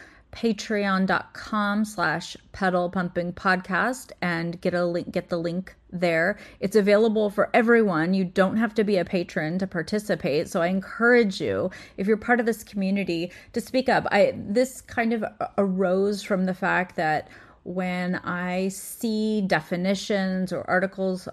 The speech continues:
on pedal pumping online intended for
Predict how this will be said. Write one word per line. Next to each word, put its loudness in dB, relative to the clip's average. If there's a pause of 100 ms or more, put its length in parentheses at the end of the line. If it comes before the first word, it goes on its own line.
on -4
pedal 0
pumping 0
online 0 (560)
intended 2
for 0